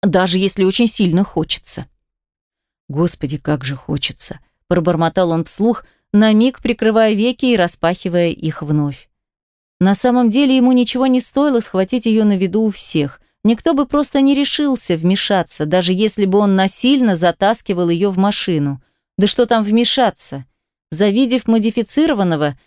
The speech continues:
вер главнокомандующего Федерации, нечастые прохожие быстрее ветра переходили на другую сторону дороги или заворачивали в первые попавшиеся переулки. Его боялись.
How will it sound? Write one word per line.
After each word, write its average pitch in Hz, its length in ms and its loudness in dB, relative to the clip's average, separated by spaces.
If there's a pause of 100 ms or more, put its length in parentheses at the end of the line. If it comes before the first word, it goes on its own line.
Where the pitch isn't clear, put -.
(200)
вер 202 280 2
главнокомандующего 185 1000 0
Федерации, 170 840 -2 (320)
нечастые 240 600 2
прохожие 233 580 0
быстрее 226 520 0
ветра 226 340 0
переходили 196 580 0
на 202 140 2
другую 196 320 0
сторону 196 440 0
дороги 196 460 0
или 285 320 0
заворачивали 240 680 0
в - 60 -8
первые 233 400 0
попавшиеся 185 680 -2
переулки. 156 680 -2 (340)
Его 175 260 0
боялись. 175 680 -4